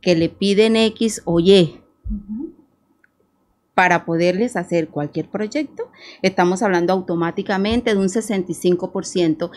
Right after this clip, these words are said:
Speaker 1: y cualquier proyecto es inviable y hay que hacer las cosas mal hechas para poderlo sacar. Entonces,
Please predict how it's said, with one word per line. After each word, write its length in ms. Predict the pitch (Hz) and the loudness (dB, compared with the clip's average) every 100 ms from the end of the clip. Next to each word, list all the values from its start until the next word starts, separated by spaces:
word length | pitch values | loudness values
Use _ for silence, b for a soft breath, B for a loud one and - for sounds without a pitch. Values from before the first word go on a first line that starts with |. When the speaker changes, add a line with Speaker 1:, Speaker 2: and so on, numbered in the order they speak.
| B - | B -4
Speaker 1:
y 160 | 202 | -4
cualquier 600 | 180 170 - - 202 202 - | -2 -4 -4 -4 -2 -2 -6
proyecto 800 | 208 196 185 190 170 - 190 - | -4 -4 -2 -4 -6 -8 -8 -2
es 260 | 180 175 - | -2 -2 0
inviable 600 | 190 190 208 175 160 156 B B B | 2 4 4 4 0 -4 B B B
y 160 | 196 | 4
hay 140 | 185 170 | 4 4
que 100 | 190 | 0
hacer 240 | 185 185 | -2 -2
las 120 | 175 - | -2 -2
cosas 280 | 170 160 | -4 -2
mal 240 | 156 180 190 | 0 2 2
hechas 500 | 233 240 320 359 - - | 0 0 -6 -6 -8 -2
para 240 | 180 160 | 0 0
poderlo 380 | 165 151 143 151 | 0 0 0 -4
sacar. 280 | 127 - - | -8 -14 -20
Entonces, 460 | - 180 175 107 | -4 -2 -2 -4